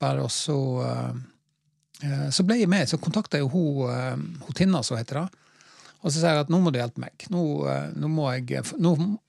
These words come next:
må jeg komme i gang. Sant? Og ja, ja,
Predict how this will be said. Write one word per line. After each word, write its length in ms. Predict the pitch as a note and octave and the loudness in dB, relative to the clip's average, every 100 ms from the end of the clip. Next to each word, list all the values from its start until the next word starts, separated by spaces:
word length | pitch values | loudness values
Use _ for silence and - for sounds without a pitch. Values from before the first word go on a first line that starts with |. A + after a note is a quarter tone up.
| E3 | 2
må 160 | E3+ C3+ | 4 2
jeg 120 | - | -2
komme 300 | C#3 C3+ B2 | -2 -2 -4
i 40 | B2 | -6
gang. 220 | C#3 - _ _ _ _ - | -6 -8 _ _ _ _ -8
Sant? 320 | D3+ - - _ _ _ _ _ _ - - - _ | -8 -8 -18 _ _ _ _ _ _ -18 -18 -20 _
Og 320 | E3+ E3 D#3+ D#3+ | 0 2 2 4
ja, 100 | F#3 | 4
ja, 100 | D4 | 6